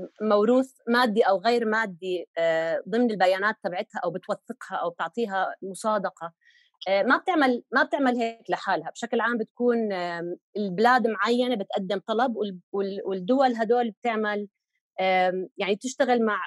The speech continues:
مع مجموعات معينة بالمجتمع، آه، مع فئات معينة بالمجتمع اللي عندهم هاي ال-، ال-، آم، هذا الموروث اللي حابين يدافع-، أو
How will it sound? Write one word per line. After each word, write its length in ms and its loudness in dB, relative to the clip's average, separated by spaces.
مع 520 -4
مجموعات 640 0
معينة 420 0
بالمجتمع، 880 -4
آه، 120 -4
مع 160 -4
فئات 420 -4
معينة 340 -2
بالمجتمع 500 -6
اللي 180 -4
عندهم 360 0
هاي 220 2
ال-، 120 -2
ال-، 320 0
آم، 440 0
هذا 240 4
الموروث 460 2
اللي 160 -2
حابين 420 0
يدافع-، 500 -2
أو 180 -2